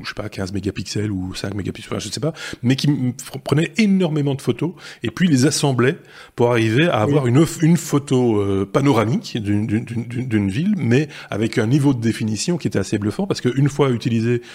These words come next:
Speaker 1: via une petite application en ligne dans une page web, on pouvait zoomer dans, dans, dans l'image, euh, puisque lui, ce qui, les photos qu'il prenait, c'était des pho-, des photos, euh, au grand angle, et puis au zoom, et puis, euh,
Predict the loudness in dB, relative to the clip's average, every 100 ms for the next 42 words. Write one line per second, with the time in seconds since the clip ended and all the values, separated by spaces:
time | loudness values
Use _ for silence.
0 | -18 -10 0 0 2 -2 0 -2 -2 -6
1 | -2 -2 0 0 0 -2 -6 -16 -8 -2
2 | -2 0 0 2 2 0 -2 -2 0 2
3 | 2 2 0 0 -2 -4 -6 -8 -4 -2
4 | -2 -2 -2 -2 -4 -6 -16 -14 -12 -8
5 | -6 -4 2 2 0 -6 -6 -2 0 0
6 | -2 -2 -2 0 0 0 -2 -2 -6 -10
7 | -8 -6 0 0 -2 -10 -10 -4 -2 0
8 | 0 0 0 0 -2 -2 -2 -2 -4 -6
9 | 0 2 2 -2 -8 -10 -10 -12